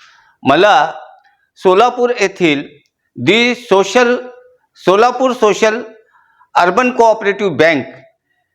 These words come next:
यांनी फडकविलेल्या झेंड्याकडे गेली. सदर झेंडा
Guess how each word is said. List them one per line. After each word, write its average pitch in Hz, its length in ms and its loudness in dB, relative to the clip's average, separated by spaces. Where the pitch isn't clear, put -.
यांनी 190 400 2
फडकविलेल्या 185 960 2
झेंड्याकडे 160 640 0
गेली. 123 560 -6
सदर 269 260 2
झेंडा 175 480 0